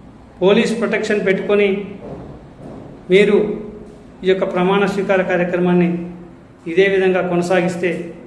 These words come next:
అంతా ఆ పెద్దమ్మ తల్లి చూసుకుంటుందని, ముఖ్యంగా పార్టీ పెద్దలకు, మంత్రివర్యులకు అందరికీ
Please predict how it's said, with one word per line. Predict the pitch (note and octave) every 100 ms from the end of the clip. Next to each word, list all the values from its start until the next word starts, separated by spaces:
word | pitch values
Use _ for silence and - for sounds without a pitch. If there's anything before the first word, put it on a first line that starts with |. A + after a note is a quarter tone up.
| - - - - - - - -
అంతా | D#3+ E3 F3
ఆ | D#3+
పెద్దమ్మ | D#3+ D3+ F#3 F#3
తల్లి | F3+ F3
చూసుకుంటుందని, | E3+ E3 E3 E3+ E3+ E3 E3 E3 - - - - - - - - - - - - - -
ముఖ్యంగా | E3 F#3+ F#3+ F#3 E3 - - - - - - - - - - - - - - - - F3
పార్టీ | F3+ F#3
పెద్దలకు, | F3+ F3 F#3+ F#3+ F#3+ F3+ F3+ - - - - - - - - - -
మంత్రివర్యులకు | F3 F3 F#3+ F3+ F3+ F3 E3+
అందరికీ | E3 F3 F3 D#3+